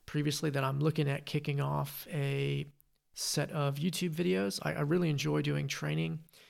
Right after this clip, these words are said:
I actually did my minor in educational psychology, so I, I'm really interested in, in learning and how people take information in and use that information. And I really actually enjoy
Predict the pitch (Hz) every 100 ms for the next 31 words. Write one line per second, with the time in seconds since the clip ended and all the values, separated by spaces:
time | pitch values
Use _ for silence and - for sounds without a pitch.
0 | - - _ - 143 143 143 147 143 135
1 | 139 135 135 139 143 143 - 139 139 -
2 | - - - - 147 135 135 156 143 -
3 | 143 - 143 - 143 - 143 143 143 147
4 | 147 147 143 170 156 147 139 143 143 139
5 | 135 147 - 156 131 139 143 143 139 135
6 | 127 147 - 143 - 71 143 - _ _
7 | _ _ _ _ - 143 143 - 151 139
8 | 139 143 143 143 - 151 170 151 143 147
9 | 139 143 143 139 143 151 190 196 - -
10 | - - 143 143 147 139 139 143 151 139
11 | 131 135 139 143